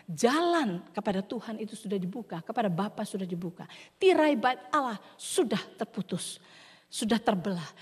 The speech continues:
kita bisa masuk ke tata kasih karunia Tuhan.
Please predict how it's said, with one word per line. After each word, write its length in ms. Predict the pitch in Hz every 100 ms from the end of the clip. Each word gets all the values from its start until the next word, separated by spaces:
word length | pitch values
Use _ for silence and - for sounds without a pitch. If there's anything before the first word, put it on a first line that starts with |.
| -
kita 240 | - 302 277
bisa 240 | 208 240
masuk 600 | 254 269 - - - - - - -
ke 80 | -
tata 280 | 247 -
kasih 240 | 233 226 226
karunia 360 | 214 214 202
Tuhan. 360 | 196 190 - 151